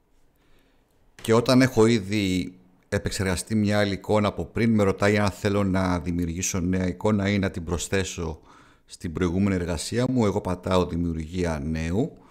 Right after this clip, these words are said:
Έχει ανοίξει λοιπόν η εικόνα όπως βλέπουμε εδώ.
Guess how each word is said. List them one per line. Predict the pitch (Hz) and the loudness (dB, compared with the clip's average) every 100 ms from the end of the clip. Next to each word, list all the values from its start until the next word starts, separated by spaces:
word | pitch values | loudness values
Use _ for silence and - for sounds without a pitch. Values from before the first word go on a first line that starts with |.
| - - - _ _ _ _ _ | -20 -20 -20 _ _ _ _ _
Έχει | 110 113 104 | 0 2 0
ανοίξει | 101 110 - | 0 0 -4
λοιπόν | 90 80 98 90 | -8 -2 0 2
η | |
εικόνα | 85 - 90 90 82 | 0 -2 0 0 -2
όπως | - 87 87 - - | -6 -6 -6 -8 -10
βλέπουμε | 82 85 92 82 82 | -10 -8 -8 -8 -8
εδώ. | 76 78 104 165 | -6 -2 0 0